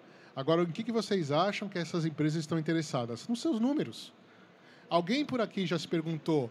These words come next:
por que, que o, o Facebook é gratuito? Eu vou dizer uma coisa pra vocês bem interessante. Quando você não paga, você é o produto.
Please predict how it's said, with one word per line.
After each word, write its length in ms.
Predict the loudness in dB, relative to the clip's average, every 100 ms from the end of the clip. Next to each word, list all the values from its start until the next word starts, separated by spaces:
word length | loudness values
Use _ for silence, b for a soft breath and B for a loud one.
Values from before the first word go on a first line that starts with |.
| B B B B
por 120 | 4
que, 140 | 6 2
que 140 | 2
o, 60 | 0
o 200 | 0 0
Facebook 500 | 2 0 0 2 2
é 60 | 2
gratuito? 680 | 0 -2 0 -2 -2 -8 -10 -20 -20 -10
Eu 120 | -4
vou 80 | -2
dizer 140 | -2
uma 120 | -2 0
coisa 180 | -2 0
pra 120 | -2
vocês 300 | -2 -4 -2
bem 120 | -4
interessante. 680 | -2 -2 -2 -2 -2 -4 -14 B B B B B 0
Quando 340 | 2 4 0
você 380 | -2 -2 0 -2
não 320 | 0 0 0
paga, 460 | 2 2 2 -2 -2
você 420 | 0 0 2 4
é 60 |
o 80 | 4
produto. 500 | 4 2 2 -2 -4